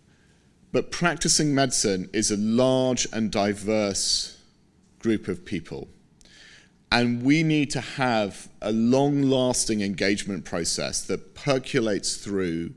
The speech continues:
medicine. I think if you try and do everything, it's hopeless. If you try to focus only on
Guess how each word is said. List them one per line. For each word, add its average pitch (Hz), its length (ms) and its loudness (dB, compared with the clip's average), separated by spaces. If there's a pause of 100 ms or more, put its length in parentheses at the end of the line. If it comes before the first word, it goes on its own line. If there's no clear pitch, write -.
medicine. - 560 -6 (920)
I 101 80 -6
think 123 180 0
if - 60 -6
you 117 80 -4
try 120 220 0
and 113 80 0
do 104 120 0 (100)
everything, 151 600 2 (200)
it's - 180 -2
hopeless. - 720 -4 (420)
If - 160 -2
you 117 120 2
try 127 320 0
to 120 140 -4
focus 143 520 2
only 139 340 4
on 113 400 2